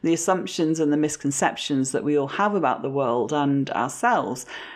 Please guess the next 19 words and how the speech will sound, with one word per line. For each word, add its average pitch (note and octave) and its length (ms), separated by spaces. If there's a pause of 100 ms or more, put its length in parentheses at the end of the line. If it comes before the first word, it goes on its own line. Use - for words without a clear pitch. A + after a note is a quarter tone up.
those B3+ 260
are D#4 40
kind A#3 280
of F#3+ 100
like D#3+ 300
your D#3+ 200
blind F3 480
spots, - 380
if C#3+ 160
you B2+ 100
will. B2+ 300 (1200)
So A#3 680
a A3+ 680 (320)
kind C4 200
of B3 40
medium-sized B3 840
business C4+ 540
or F#3 280
a, E3+ 380